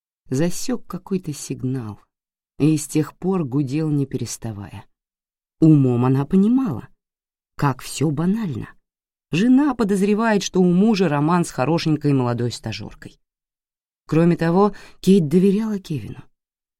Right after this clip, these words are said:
Вот почему это неприятное чувство всё сильнее беспокоило её. У неё никак не выходил из головы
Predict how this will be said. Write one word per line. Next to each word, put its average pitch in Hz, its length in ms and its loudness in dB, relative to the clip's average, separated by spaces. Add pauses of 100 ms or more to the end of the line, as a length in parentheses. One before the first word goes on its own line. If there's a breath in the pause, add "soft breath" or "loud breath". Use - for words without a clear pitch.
(380)
Вот 180 380 0
почему 156 420 -2
это 139 140 -2
неприятное 139 800 -2
чувство 127 560 -6 (460)
всё - 160 -2
сильнее 170 520 2
беспокоило 143 640 -10
её. 123 360 -16 (1300)
У 143 60 2
неё 208 180 6
никак 220 460 2
не 220 140 0
выходил 196 420 0
из 160 120 0
головы 170 480 -2